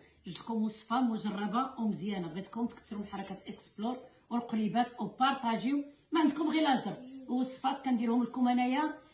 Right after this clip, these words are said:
كنشاركهم معكم اللي مجربين وزوينين. عندنا هنايا القرفه، القرفه عرفتوها راه كتجري هي الدم، راه اللي عنده الدم هكا جاري ما يشربهاش. ها هي القرفه، ها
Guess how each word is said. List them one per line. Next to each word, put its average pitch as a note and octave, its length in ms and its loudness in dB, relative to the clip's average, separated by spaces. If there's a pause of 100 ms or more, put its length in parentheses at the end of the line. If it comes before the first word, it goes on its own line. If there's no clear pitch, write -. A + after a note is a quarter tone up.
(120)
كنشاركهم B3 420 0
معكم B3 300 2
اللي B3+ 120 4
مجربين B3 560 4
وزوينين. G#3 460 2 (420)
عندنا G3+ 300 4
هنايا B3 240 6
القرفه، A#3+ 580 2
القرفه G#3+ 360 -2
عرفتوها A#3+ 340 2
راه C4+ 60 0
كتجري G#3 440 0
هي A#3+ 240 6
الدم، D#3+ 300 -2 (1000)
راه G3+ 100 2
اللي A#3+ 160 4
عنده A3+ 220 4
الدم G#3+ 260 4
هكا A#3 260 4
جاري A#3+ 300 6
ما C#4 200 10
يشربهاش. E3 500 2 (580)
ها E3+ 60 0
هي F#3 160 6
القرفه، F#3 420 -2
ها C#4 240 2